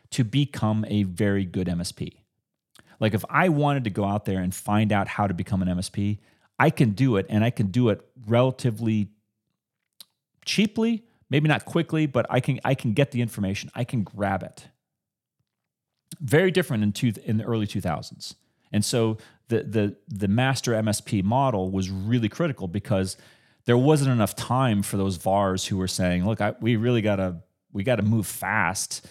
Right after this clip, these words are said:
We don't have the luxury of five, ten years to build an M S P practice. We need capabilities now."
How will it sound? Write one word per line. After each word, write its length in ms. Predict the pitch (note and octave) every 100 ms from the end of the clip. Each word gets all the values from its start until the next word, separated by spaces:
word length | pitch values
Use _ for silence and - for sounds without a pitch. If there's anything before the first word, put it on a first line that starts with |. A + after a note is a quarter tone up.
| - _
We 120 | F#2+
don't 160 | A#2 G#2+
have 180 | A2+ G#2
the 80 |
luxury 540 | F#2+ G2 A2+ G2+ G2 F#2
of 100 | F2
five, 380 | - F#2 F#2+ -
ten 260 | G#2 F2+
years 300 | F#2+ G#2+ G2
to 80 | G2
build 280 | E2 G#2 F#2+
an 100 | F2+
M 100 | F2+
S 80 | F2
P 120 | F2+
practice. 520 | - G#2 A2 F#2+ -
We 100 | A2
need 300 | A#2 G2 -
capabilities 680 | - G#2 F2 G2 F#2 F2 -
now." 640 | F#2 F#2 B2+ E2+ F2 F2+